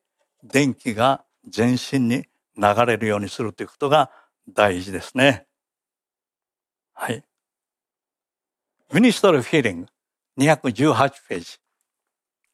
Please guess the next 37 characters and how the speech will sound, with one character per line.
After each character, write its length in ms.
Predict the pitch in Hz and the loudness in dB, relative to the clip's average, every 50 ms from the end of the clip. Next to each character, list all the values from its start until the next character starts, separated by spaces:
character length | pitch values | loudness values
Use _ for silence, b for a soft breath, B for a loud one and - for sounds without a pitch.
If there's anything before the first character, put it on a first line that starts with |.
| _ _ _ _ _ _ _ _ _ _ _ | _ _ _ _ _ _ _ _ _ _ _
人 280 | 113 120 190 247 254 254 | 0 2 4 6 6 6
間 200 | 233 247 233 220 | 6 6 6 6
が 140 | 214 208 - | 6 4 4
苦 260 | - - 196 208 214 | 4 2 2 2 2
し 180 | - - - 208 | 2 2 0 2
む 220 | 196 190 190 156 | 2 2 2 2
病 220 | 135 180 180 170 - | 4 4 4 4 2
気 100 | - 165 | 0 2
の 160 | 139 135 147 | 2 2 2
多 420 | - - 143 220 220 254 202 185 - | 2 2 4 6 6 6 6 4 2
く 200 | - - - 98 | -2 -10 -4 0
は、 360 | 104 131 175 196 175 160 _ _ _ _ _ _ _ _ _ _ _ _ _ _ _ | 4 4 4 4 2 0 _ _ _ _ _ _ _ _ _ _ _ _ _ _ _
ほ 200 | _ - - 175 | _ 0 2 2
と 240 | 175 - - 240 269 | 2 4 4 4 6
ん 140 | 262 220 165 | 6 4 2
ど 140 | 110 98 92 | 0 0 2
は 340 | 107 139 185 190 165 - _ _ _ _ _ _ _ _ _ _ _ _ _ _ _ _ _ | 4 4 4 4 2 -2 _ _ _ _ _ _ _ _ _ _ _ _ _ _ _ _ _
心 560 | _ - 127 110 - - 156 165 170 156 160 165 | _ -4 -4 -4 -2 0 2 2 2 2 -2 -4
の 200 | 156 151 151 127 | -4 -4 -4 -4
消 460 | - - - - 156 170 156 143 135 | -6 -8 -6 0 2 2 4 2 0
沈 540 | - - - - 143 143 131 120 113 117 123 | -4 -10 -10 -4 -2 -2 0 0 0 0 0
に 260 | 139 165 170 151 - _ _ _ _ _ _ - | 0 -2 -4 -6 -10 _ _ _ _ _ _ -2
よ 140 | 127 123 123 | -2 -2 0
る 100 | 110 107 | -2 -4
も 180 | 107 107 113 | -4 -4 -2
の 120 | 110 104 101 | -2 -4 -4
で 200 | 98 110 117 - - | -4 -4 -4 -2 0
あ 120 | 127 120 | -2 -2
る 100 | 113 104 | -2 -4
と 180 | - - - 160 | -8 -6 -6 -4
預 200 | 160 135 110 110 | -4 -4 -6 -4
言 160 | 120 120 110 | -4 -4 -4
者 140 | - - 107 | -6 -12 -14
は 60 | - | -16
言 20 | |
っ 40 | _ | _
た。 100 | _ _ | _ _